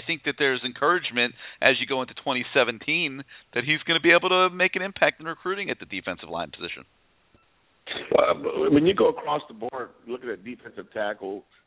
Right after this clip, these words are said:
Speaker 2: defensive ends, the coaches that are out nationally, the products that they put out. I mean, the guy has an, a, a fabulous resume, and, it, and recently, in the last five years, he's,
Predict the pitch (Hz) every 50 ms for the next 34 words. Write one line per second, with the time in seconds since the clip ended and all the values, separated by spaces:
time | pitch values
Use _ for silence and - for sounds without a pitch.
0 | _ - - 107 104 - 113 113 110 107 98 95 98 104 104 101 101 104 87 _
1 | _ _ _ _ _ _ _ - 95 - - - 131 123 117 120 - 101 98 107
2 | 104 101 101 104 107 110 101 - - 110 110 110 107 107 107 - - 104 101 98
3 | 95 90 _ _ _ _ _ _ _ _ - 147 - - - - - 120 117 120
4 | 113 113 107 - - - - - 104 95 101 104 101 _ - 127 104 107 107 107
5 | 98 92 - - _ _ _ _ _ _ _ _ _ - - 143 143 139 - 127
6 | 120 117 151 160 - - 143 139 131 120 117 113 110 104 101 87 - _ - 107
7 | - - 110 98 - _ - - - - - 135 127 123 - - 123 131 131 151
8 | 135 127 110 107 107 104 73 90 113 110 107 - _ - - 107 113 123 131 170
9 | 269 - - - 123 117 113 120 117 120 117 - - - 135 127 - - - 117
10 | 107 107 101 101 98 101 101